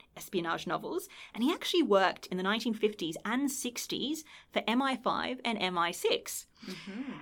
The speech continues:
Speaker 2: So
Speaker 1: And
Speaker 2: he's got that insider knowledge.
Speaker 1: Definitely, yes. Um, and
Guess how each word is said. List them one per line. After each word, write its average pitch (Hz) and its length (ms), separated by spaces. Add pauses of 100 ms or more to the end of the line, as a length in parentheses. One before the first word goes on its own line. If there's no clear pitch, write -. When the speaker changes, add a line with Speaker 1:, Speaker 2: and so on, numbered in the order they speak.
Speaker 2:
So - 80
Speaker 1:
And 208 320
Speaker 2:
he's 208 80
got - 180
that 175 160
insider 175 540
knowledge. 156 720
Speaker 1:
Definitely, 202 760
yes. - 460 (400)
Um, 226 400
and 247 580